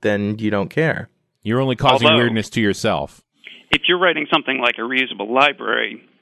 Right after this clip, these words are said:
Speaker 3: you really should be,
Speaker 1: Ooh.
Speaker 3: be careful because
Speaker 1: Good
Speaker 3: you know,
Speaker 1: point.
Speaker 3: we, we,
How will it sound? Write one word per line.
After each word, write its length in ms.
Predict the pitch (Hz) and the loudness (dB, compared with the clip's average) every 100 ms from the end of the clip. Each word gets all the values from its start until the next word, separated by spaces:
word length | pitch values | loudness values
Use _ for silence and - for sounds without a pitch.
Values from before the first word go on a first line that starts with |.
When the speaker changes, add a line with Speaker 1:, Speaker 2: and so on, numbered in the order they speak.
| _ | _
Speaker 3:
you 160 | 123 139 | -6 2
really 340 | 165 151 143 127 - | 2 2 0 -2 0
should 240 | 151 139 | 2 4
be, 220 | 127 95 85 | 4 2 0
Speaker 1:
Ooh. 100 | - _ _ _ - | -4 _ _ _ -6
Speaker 3:
be 100 | 131 | -4
careful 440 | - 123 120 110 | 0 -2 -2 -8
because 420 | 113 113 123 113 - - _ - - - - - | -6 -2 0 -2 -4 -16 _ -20 -20 -20 -14 -6
Speaker 1:
Good 140 | 107 - | -6 -2
Speaker 3:
you 60 | 113 | 0
know, 120 | 147 | 2
Speaker 1:
point. 20 | |
Speaker 3:
we, 240 | 180 185 | 2 -2
we, 80 | - | -2